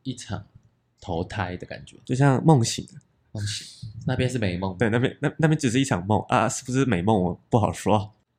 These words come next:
Speaker 1: 青春的梦。
Speaker 2: 对，我觉得因为这个东西看人，
Speaker 1: 就回来。
Speaker 2: 因为很多年轻人去那边，他们都觉得那边很好，都留下来了。因为我们那边很，本来就很多台干，所以我是觉得那个东西都是看主观的，主观的认知。
Speaker 1: 还要包含就是你自己可不可以适应那个环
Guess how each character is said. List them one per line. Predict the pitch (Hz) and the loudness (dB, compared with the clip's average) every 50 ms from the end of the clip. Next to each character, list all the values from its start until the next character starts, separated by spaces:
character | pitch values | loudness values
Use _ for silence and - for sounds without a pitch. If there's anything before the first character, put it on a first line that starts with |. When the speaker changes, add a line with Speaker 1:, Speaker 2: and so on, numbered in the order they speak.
| _ _ _ | _ _ _
Speaker 1:
青 | - - 131 127 | -6 -4 -4 -4
春 | 123 - 131 113 104 | -2 0 0 0 0
的 | 101 | 0
梦。 | 95 95 95 90 90 - - - 107 - | -2 -2 -4 -6 -6 -10 0 0 2 4
Speaker 2:
对， | - 131 107 | 6 6 6
我 | 98 107 | 6 6
觉 | 104 143 | 4 4
得 | 147 180 180 170 - | 6 6 6 6 6
因 | 196 220 | 6 6
为 | 226 220 190 - _ | 6 6 4 0 _
这 | - 226 | 2 6
个 | 208 185 | 6 8
东 | 170 175 175 | 8 8 6
西 | 180 175 - - _ - | 6 4 2 -2 _ -8
看 | - - 196 165 | 0 2 4 4
人， | 147 | 6
Speaker 1:
就 | 117 | 6
回 | |
来。 | 113 120 | 6 6
Speaker 2:
因 | 175 | 6
为 | 202 | 6
很 | 180 156 123 107 | 6 6 4 4
多 | 107 143 151 | 4 4 4
年 | 143 120 127 | 4 2 0
轻 | - 139 | 2 2
人 | 120 117 | 2 2
去 | - 123 | 2 2
那 | 131 | 2
边， | 120 123 123 | 2 2 2
他 | 120 143 | 2 4
们 | 147 120 | 2 4
都 | 110 127 | 4 4
觉 | 120 - | 4 4
得 | 98 98 | 4 4
那 | 107 | 4
边 | 104 104 107 | 4 2 2
很 | 98 90 | 0 0
好， | 98 90 | -2 -2
都 | - - 107 | 2 2 2
留 | 101 92 | 2 2
下 | 90 - 104 87 | 0 0 -2 -2
来 | - - | -2 -6
了。 | - - - | -10 -10 -2
因 | - 139 | 0 2
为 | 123 | 2
我 | 98 | 4
们 | 87 92 | 2 2
那 | 104 | 2
边 | 104 113 110 | 2 2 2
很， | 95 90 - | 2 -2 -4
本 | - 92 | -8 -8
来 | 87 | -4
就 | 90 - | 0 0
很 | 101 82 | 0 2
多 | 98 98 | 2 0
台 | 101 - - - | -2 -2 -10 -6
干， | - 101 - - _ _ _ _ _ _ _ _ _ _ _ _ _ _ _ _ _ _ _ - _ _ _ _ _ _ _ _ | -4 -4 -6 -6 _ _ _ _ _ _ _ _ _ _ _ _ _ _ _ _ _ _ _ -20 _ _ _ _ _ _ _ _
所 | - - 139 | -2 0 2
以 | 151 | 4
我 | 147 113 | 4 4
是 | 92 110 127 | 2 2 0
觉 | - 92 | 2 2
得 | 92 92 | 2 4
那 | 92 120 | 4 4
个 | 117 98 | 2 2
东 | 92 104 101 | 4 4 4
西 | 107 | 4
都 | 104 110 | 2 2
是 | 104 113 | 0 -2
看 | - - 117 101 101 | -2 0 -2 -2 -2
主 | - - | -4 -6
观 | - - - 82 - | -6 -4 -4 -4 -4
的， | - _ _ _ | -8 _ _ _
主 | - - 92 | -4 -4 -2
观 | 90 - 98 101 | 0 2 2 2
的 | 95 90 | 2 2
认 | 92 90 - - | 0 0 -2 -4
知。 | - - - 127 - _ _ _ _ _ _ | -10 -10 -12 -12 -12 _ _ _ _ _ _
Speaker 1:
还 | - 123 139 | -6 -4 -4
要 | 143 | -4
包 | 143 151 147 147 | -2 -2 -2 0
含 | 139 120 104 | 0 -2 -2
就 | 110 113 | -4 -6
是 | 107 | -6
你 | 98 90 | -8 -10
自 | - - 101 | -12 -14 -20
己 | 87 82 - - | -20 -20 -20 -18
可 | 98 90 | -14 -14
不 | 90 | -12
可 | 92 92 | -10 -10
以 | 85 80 - | -12 -12 -14
适 | - - - - 107 95 | -12 -10 -8 -4 -4 -4
应 | 92 90 | -4 -4
那 | 90 82 | -6 -10
个 | 85 | -10
环 | 87 92 - | -10 -12 -14